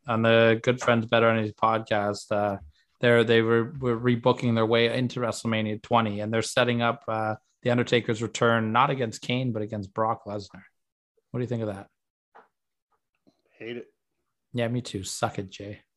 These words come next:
Speaker 1: <laughs>
Speaker 2: Yeah, no, um, that doesn't, that doesn't work at WrestleMania twenty.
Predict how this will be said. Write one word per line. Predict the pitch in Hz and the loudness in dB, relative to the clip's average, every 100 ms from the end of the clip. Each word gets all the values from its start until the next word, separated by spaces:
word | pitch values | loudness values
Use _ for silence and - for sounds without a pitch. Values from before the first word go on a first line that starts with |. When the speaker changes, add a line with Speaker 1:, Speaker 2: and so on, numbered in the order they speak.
| _ _ | _ _
Speaker 1:
<laughs> | - - - - | -20 -16 -6 -4
Speaker 2:
Yeah, | 160 127 123 123 | -4 -6 -6 -8
no, | 143 147 151 139 80 | -4 0 0 0 -2
um, | 151 147 143 135 127 120 _ _ _ _ _ _ _ _ _ _ _ _ | -2 0 0 -2 -8 -12 _ _ _ _ _ _ _ _ _ _ _ _
that | 151 151 | -2 2
doesn't, | 170 175 165 - | 2 2 -6 -4
that | 147 151 160 | 2 2 2
doesn't | 165 165 | -2 -2
work | 139 156 165 | -2 -2 -2
at | |
WrestleMania | 117 131 135 123 113 | -8 -8 -8 -8 -10
twenty. | - 120 113 | -12 -12 -12